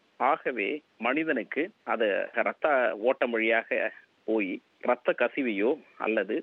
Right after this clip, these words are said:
அஹ், நரம்புகளையோ பாதிக்கிறது. இது, இதோட புரதத்தினால் ரத்தத்தில் சின்ன சின்னதாக கட்டி போன்று ஏற்பட்டு ரத்தம் உறைவது அதிகமாகி இதனால் ரத்தத்தில் உள்ள புரத சத்தில் மாறுதல்கள் ஏற்பட்டு, அதாவது கசிவு ஏற்பட்டு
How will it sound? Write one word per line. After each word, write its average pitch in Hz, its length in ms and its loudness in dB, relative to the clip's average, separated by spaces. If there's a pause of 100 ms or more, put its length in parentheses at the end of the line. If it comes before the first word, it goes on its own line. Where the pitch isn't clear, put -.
(120)
அஹ், 110 240 2
நரம்புகளையோ 120 600 0
பாதிக்கிறது. 110 520 -2 (100)
இது, 117 200 -2
இதோட 117 260 2 (280)
புரதத்தினால் 156 760 2 (180)
ரத்தத்தில் - 800 -4
சின்ன 156 200 4
சின்னதாக 143 580 2
கட்டி 131 300 -2
போன்று 147 340 2
ஏற்பட்டு 90 500 0 (320)
ரத்தம் 160 400 2
உறைவது 143 460 6
அதிகமாகி 110 720 0 (420)
இதனால் 120 500 2 (240)
ரத்தத்தில் 180 560 0
உள்ள 120 180 2 (260)
புரத 165 280 2 (140)
சத்தில் 127 340 2 (300)
மாறுதல்கள் 151 720 4
ஏற்பட்டு, 101 420 -2
அதாவது 123 320 4 (320)
கசிவு 202 480 0
ஏற்பட்டு 95 460 0